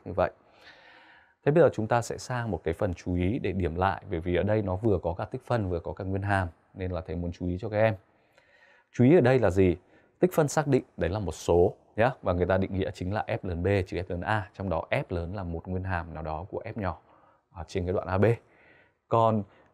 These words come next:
các cái nguyên hàm của cùng một hàm số ấy, thì lúc đấy là nhớ lại rằng nó là những cái hàm số khác nhau, nhưng mà nó khác nhau chỉ bởi một cái hằng số nào đó thôi nhá. Thế thì đây là cái,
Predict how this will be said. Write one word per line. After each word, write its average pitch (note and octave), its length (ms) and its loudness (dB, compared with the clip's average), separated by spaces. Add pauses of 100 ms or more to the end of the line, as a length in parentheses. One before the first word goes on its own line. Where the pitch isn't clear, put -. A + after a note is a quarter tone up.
(100)
các G#3+ 240 2
cái C3 100 4
nguyên D#3 180 6
hàm A2 380 2 (340)
của - 320 4 (200)
cùng A#2+ 200 4
một G#2 100 0
hàm F#2 200 -2
số E2+ 300 -2
ấy, D3 100 0 (380)
thì F#2 120 -4
lúc F2 160 -6
đấy F2 180 0
là A2 100 -4
nhớ F2+ 180 -2
lại G#2+ 180 -2
rằng G2 220 0 (440)
nó E2+ 280 -2
là F#2+ 360 2
những F2 200 -8
cái F2+ 140 2
hàm G#2 220 -2
số F2+ 360 -2 (420)
khác - 140 -8
nhau, D#3+ 280 2 (360)
nhưng A2+ 160 0
mà F#2 80 0
nó F2 100 -2
khác B2+ 160 -6
nhau G#2+ 380 -6
chỉ - 160 -18
bởi E2 220 -6
một E2 220 -6
cái F2 100 -8
hằng F#2+ 160 -6
số E2+ 180 -4
nào G2 120 -4
đó D#2 180 -4
thôi G2 160 -2 (240)
nhá. A2+ 140 0 (420)
Thế A#2+ 60 2
thì A#2 120 6
đây G#2+ 220 6
là F#2+ 180 2
cái, E2 400 -4